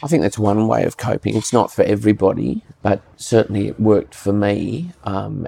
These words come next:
and it works for many of the kids. With cancer, I, I think about the literally now hundreds of kids who survived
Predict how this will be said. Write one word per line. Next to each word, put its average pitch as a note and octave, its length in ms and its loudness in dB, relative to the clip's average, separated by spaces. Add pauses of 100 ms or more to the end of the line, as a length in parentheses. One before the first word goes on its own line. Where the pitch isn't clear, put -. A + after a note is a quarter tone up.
and G#2+ 120 -4
it - 160 -6
works G#2+ 360 2
for - 120 -8
many G2+ 260 0
of F#2+ 120 -6
the G2 100 -8
kids. F#2 500 -6 (420)
With G2 200 -4
cancer, G#2+ 440 -4
I, F#2+ 200 -4 (100)
I G2+ 80 -4
think G2+ 300 -6
about F#2+ 560 -4
the F#2+ 340 -6 (100)
literally G2 460 -2
now F2+ 280 -8
hundreds F2+ 720 -6
of - 140 -10
kids F2 400 -6
who F#2 160 -6
survived F#2 1000 -8